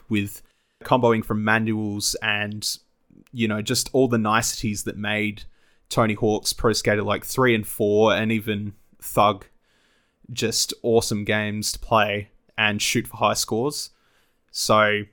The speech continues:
reviewing that was not hard at all. And I think, again, I think that game retailed at sixty. That time it was only two games, but they took essentially the mechanics from, I think, probably Tony Hawk's Pro Skater four and injected them into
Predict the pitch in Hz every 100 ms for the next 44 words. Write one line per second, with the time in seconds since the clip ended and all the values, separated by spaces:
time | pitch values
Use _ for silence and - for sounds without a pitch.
0 | _ - 127 127 131 143 110 113 113 104
1 | - - - _ _ _ _ _ - 135
2 | 110 127 113 107 113 110 127 127 123 135
3 | - 120 131 117 113 117 143 127 117 120
4 | 113 107 113 - 113 101 - - 123 -
5 | 101 104 - - 123 139 - 127 117 123
6 | 117 117 104 107 156 156 113 101 101 104
7 | - - 104 107 - _ _ _ _ 120
8 | 113 - - 131 - - - - _ _
9 | _ _ _ _ - 127 151 175 170 131
10 | 110 - 120 135 - - 110 107 - 110
11 | - 117 110 107 113 - 110 104 - -
12 | 123 113 - 117 104 - 107 120 - 107
13 | 104 - 127 127 131 120 101 98 101